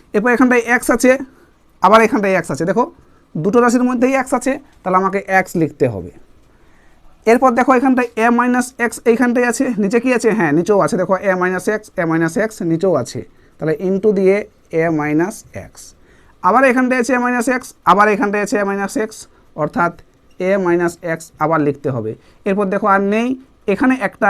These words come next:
আছে কিন্তু উপরে আর নেই, এখানটায় এ দুটো আছে কিন্তু উপরে বেশি নেই, সুতরাং দুটো রাশির মধ্যে যেগুলো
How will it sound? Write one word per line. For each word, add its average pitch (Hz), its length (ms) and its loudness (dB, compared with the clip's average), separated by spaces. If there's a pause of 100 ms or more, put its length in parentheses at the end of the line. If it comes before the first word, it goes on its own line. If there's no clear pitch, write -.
আছে 196 200 -2
কিন্তু 196 240 -2
উপরে 190 280 2
আর 180 60 -2 (100)
নেই, 233 140 0 (420)
এখানটায় 202 340 -2 (100)
এ - 20 2 (120)
দুটো 180 160 0 (100)
আছে 190 180 -2
কিন্তু 190 240 -4
উপরে 196 260 -2
বেশি 180 260 -4
নেই, 233 120 -2 (320)
সুতরাং 185 300 0 (360)
দুটো 170 220 0
রাশির 214 260 -2
মধ্যে 196 260 -2
যেগুলো 180 240 0